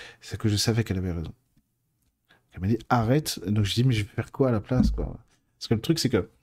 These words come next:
dans la politique, il y a tous les sujets qui m'indignent, euh, qui, qui sont là tous les jours, quoi, si vous voulez. Et en gros, ce qu'elle me dit à ce moment-là, c'est, « Arrête, c'est pas toi. Ça n'est pas constructif. Ça ne fait pas partie de ta personnalité.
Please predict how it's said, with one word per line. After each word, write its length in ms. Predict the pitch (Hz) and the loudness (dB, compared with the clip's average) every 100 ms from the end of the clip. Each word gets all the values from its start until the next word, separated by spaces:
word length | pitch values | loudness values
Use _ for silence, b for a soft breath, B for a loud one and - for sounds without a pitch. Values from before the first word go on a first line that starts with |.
| _ | _
dans 200 | 120 117 | 2 2
la 100 | 117 | 2
politique, 440 | 117 113 113 165 - | 2 2 2 0 2
il 40 | |
y 40 | |
a 20 | 101 | 0
tous 180 | - | 0
les 80 | 110 | -2
sujets 460 | - - 127 131 151 | 0 2 2 4 2
qui 100 | 113 | 2
m'indignent, 560 | 113 110 135 160 110 107 _ - _ _ _ _ _ _ _ B B B B - | 4 4 4 4 2 -2 _ -20 _ _ _ _ _ _ _ B B B B 2
euh, 180 | 117 110 | 4 2
qui, 260 | 110 - | -2 -10
qui 120 | - 113 | -2 2
sont 160 | 127 | 4
là 120 | 123 | 2
tous 140 | 127 120 | 2 4
les 120 | 123 | 4
jours, 300 | 147 196 - | 4 2 0
quoi, 120 | 95 | -2
si 100 | 98 | -2
vous 60 | 101 | -4
voulez. 140 | 87 - B B B | -6 -8 B B B
Et 60 | 98 | 0
en 100 | 107 | 2
gros, 240 | 127 147 | 4 2
ce 80 | - | 2
qu'elle 140 | 104 | 2
me 120 | 104 | 4
dit 140 | 107 113 | 4 2
à 40 | |
ce 120 | - | 2
moment-là, 260 | 98 101 110 | 2 4 2
c'est, « 200 | - - - | -2 -6 -2
Arrête, 300 | 113 127 117 | 2 4 2
c'est 180 | - - | -2 -8
pas 140 | 98 | -8
toi. 280 | - 120 104 | -6 -8 -8
Ça 360 | - - - 107 | -12 -10 -4 -2
n'est 80 | 104 | 0
pas 140 | 117 | -2
constructif. 560 | - 110 - 107 107 - | -2 -4 -6 -10 -10 -6
Ça 120 | 110 | -4
ne 60 | |
fait 100 | - | -2
pas 180 | 117 120 | 0 0
partie 260 | 120 104 - | 0 -4 -6
de 40 | |
ta 80 | 104 | -8
personnalité. 680 | - 95 - 104 113 - | -8 -8 -6 -6 -8 -12